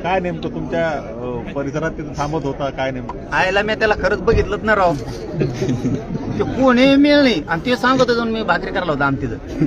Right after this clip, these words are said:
Speaker 2: आमचाच फेस पाडा भाकरी करू करू बायको त्यांच्या हातात. पुन्हा, पुन्हा, पुन्हा. असले जगपण काही शेंगा हाणतात.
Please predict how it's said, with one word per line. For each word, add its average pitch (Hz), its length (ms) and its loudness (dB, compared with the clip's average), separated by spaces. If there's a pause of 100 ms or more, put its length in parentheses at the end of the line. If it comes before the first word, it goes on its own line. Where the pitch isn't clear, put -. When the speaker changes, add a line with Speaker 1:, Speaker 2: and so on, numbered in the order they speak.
Speaker 2:
आमचाच 269 560 6
फेस 294 200 8
पाडा 320 300 12
भाकरी 254 280 8
करू 311 200 4
करू 311 160 4
बायको 311 320 10
त्यांच्या 311 260 10
हातात. 311 280 10
पुन्हा, - 720 6
पुन्हा, 339 240 4
पुन्हा. - 800 2
असले 311 200 4
जगपण 302 360 6
काही 339 400 6
शेंगा 320 240 6
हाणतात. 208 260 6